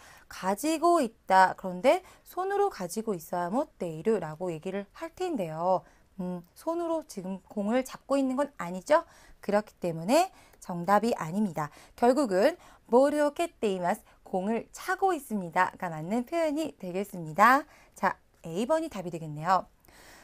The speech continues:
자, 계속해서 다음 문제 보시면요. 음, 어떤 여성이 무언가를 열심히 보고 있는 그러한 장면입니다.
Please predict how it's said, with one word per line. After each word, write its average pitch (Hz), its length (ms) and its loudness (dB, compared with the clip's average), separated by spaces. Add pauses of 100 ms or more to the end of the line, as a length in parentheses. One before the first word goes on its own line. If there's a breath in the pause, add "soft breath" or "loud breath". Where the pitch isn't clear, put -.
(100)
자, 302 240 12
계속해서 294 800 8
다음 277 420 2
문제 359 300 0
보시면요. 208 920 2 (360 loud breath)
음, 254 420 4 (540 loud breath)
어떤 311 680 10
여성이 190 920 4
무언가를 220 460 -4
열심히 302 640 -6
보고 240 340 -2
있는 240 300 0
그러한 208 240 -2
장면입니다. 196 720 2